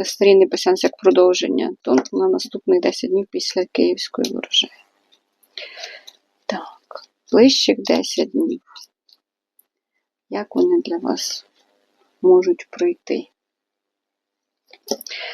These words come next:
Картинки, які співпадають, фіксуємо, дивимося по рего-, по горизонталі і вертикалі, по, е, ну,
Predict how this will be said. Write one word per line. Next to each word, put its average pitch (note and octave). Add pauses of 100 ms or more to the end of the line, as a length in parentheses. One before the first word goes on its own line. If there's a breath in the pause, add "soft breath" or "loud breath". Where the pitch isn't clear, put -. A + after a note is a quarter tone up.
(420 loud breath)
Картинки, G#3+
які F#3+
співпадають, G#3+
фіксуємо, C4+
дивимося G3+
по G#3
рего-, G3 (400)
по G#3
горизонталі F#3+ (340)
і E3
вертикалі, A3 (100)
по, - (1800 soft breath)
е, F#3 (1300)
ну, F#3+